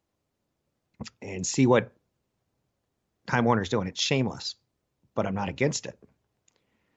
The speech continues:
I know people who had zero interest in seeing Space Jam, and you know what they did?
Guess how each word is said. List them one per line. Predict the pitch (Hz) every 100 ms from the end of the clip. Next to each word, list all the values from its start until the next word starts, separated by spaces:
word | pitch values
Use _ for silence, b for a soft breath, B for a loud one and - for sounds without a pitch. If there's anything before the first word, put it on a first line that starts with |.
| _ _ _ -
I | 139
know | 190 175
people | 156 143
who | 135
had | 117
zero | 98 104 127 113
interest | 117 127 -
in | 101 92
seeing | - 95 110
Space | 120 120
Jam, | - 131
and | 117
you |
know | 104
what | 107
they | 101
did? | 92 104 175